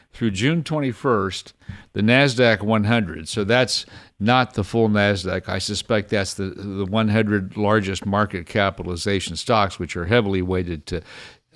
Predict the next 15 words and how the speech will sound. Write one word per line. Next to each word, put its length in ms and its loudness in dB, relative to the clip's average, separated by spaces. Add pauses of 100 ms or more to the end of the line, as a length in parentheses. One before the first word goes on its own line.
to, 340 -4
you 140 -4
know, 140 -2
tech 280 0
stocks. 460 -8 (340)
Since 220 0
June 320 2
twenty, 260 0 (220)
through 240 2
June 320 2
twenty-first, 680 2
the 60 -2
Nasdaq 580 2
one 140 -2
hundred 480 0